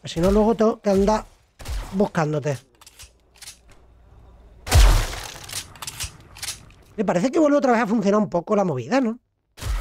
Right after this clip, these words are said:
Ahora de repente otra vez la Desert Vulture vuelve a ser eficaz. Pues yo encantado de la vida, ¿eh? A lo mejor han hecho una pequeña actualización para des-, desnerfear.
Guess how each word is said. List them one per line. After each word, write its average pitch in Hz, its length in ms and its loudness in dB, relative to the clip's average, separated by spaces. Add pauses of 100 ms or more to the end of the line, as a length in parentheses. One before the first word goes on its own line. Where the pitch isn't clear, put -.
(2000)
Ahora 147 140 -2
de 214 60 2
repente 220 300 0
otra 214 140 2
vez 220 80 2
la 220 100 2
Desert 208 220 0
Vulture 208 280 0
vuelve 208 220 4
a 202 60 2
ser 214 260 -2
eficaz. - 460 -4 (2500)
Pues 143 120 -8
yo 165 80 -6
encantado 226 440 0
de 185 40 2
la 180 80 2
vida, 208 260 2
¿eh? 247 60 -4 (600)
A 165 120 -6
lo 160 60 -4
mejor 160 200 0
han 247 60 0
hecho 254 180 -2
una 247 100 0
pequeña 226 240 2
actualización 208 680 0 (480)
para 196 180 0
des-, 185 240 -2
desnerfear. 202 1300 -2